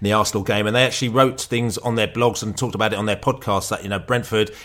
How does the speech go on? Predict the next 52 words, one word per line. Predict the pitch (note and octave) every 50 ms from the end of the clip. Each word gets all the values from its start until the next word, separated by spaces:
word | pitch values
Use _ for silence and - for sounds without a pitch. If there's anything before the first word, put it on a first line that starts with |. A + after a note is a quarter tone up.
| -
they've | - A#2 G#2
got | A2+ B2+
this | A2 A2
brand | - - B2 A2+ A2+
new | A2 G#2+
stadium, | - - A#2 A2 A2 F#2 F#2+
but | A2 F#2+
you're | G#2+ A2+
not | A2+ F#2+
allowed | G2+ A2 G#2+ G#2+
to | - F2
drink. | D2+ - G#2+ C3 D3+ E3+ - - - - - - - - - -
I | F#2+
know | A#2 C3+ D3 C#3+
that | C#3+ -
we, | B2+ C3+ C3+
the | C3 C3 B2+ B2 B2 B2 A#2+
away | A#2 A#2+ B2+ C#3 C#3
fans | C#3 B2+ B2 B2 A2 G2+
weren't | A#2+ A#2+ A#2
allowed | A2+ A2+ A2
to | - F#2
drink | - B2 A2+ -
at | A#2+ -
Griffin | A#2+ A2+ - A#2+
Park | G2+ - A#2 A#2 A#2 G2
'cause | G#2+ G#2+
there | A2 A2+
were | A2+
no | A2+ B2 B2+
toilets | B2 - - - - D3 C3+ G#2 F#2+ - - -
there, | - G2+ G#2+ A2+
so | A2+ - - G#2+ G#2+ A2 G#2 - - - -
it | G#2 A2 G#2+
made | A2+ A#2+ A#2+ A#2
a | A2
bit | - A#2+
of | A#2+
a | C3
problem | B2+ - - C3+ B2+ A#2+ A2 A2
if | G#2 -
you | A2+
got | G#2 - A#2 G#2+ -
sort | - - F2+ G#2 -
of, | - - - B2
you | A2+
know, | G#2 G2+
one | G#2+ A2+ A#2+ -
thousand | - A#2 A2 A2 G#2 A#2
eight | A#2 G2
hundred | G2 A2+ G#2 G#2+ G#2+ -
fans | - A2 A2 G#2+ G#2+ G2+